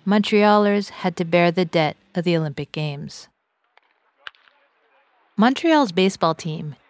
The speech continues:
the Expos, had been playing at Jarry Stadium since nineteen sixty-nine.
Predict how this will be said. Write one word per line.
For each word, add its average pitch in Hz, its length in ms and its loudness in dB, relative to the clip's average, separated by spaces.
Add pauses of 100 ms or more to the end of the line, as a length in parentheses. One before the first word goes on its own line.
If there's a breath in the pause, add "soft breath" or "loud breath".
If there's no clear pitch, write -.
the 190 100 2
Expos, 190 680 -2 (160)
had 208 180 0
been 208 160 4
playing 247 360 -2
at 208 80 -2
Jarry 180 300 2
Stadium 160 680 -6
since 185 340 -2
nineteen 175 400 -2
sixty-nine. 160 760 -8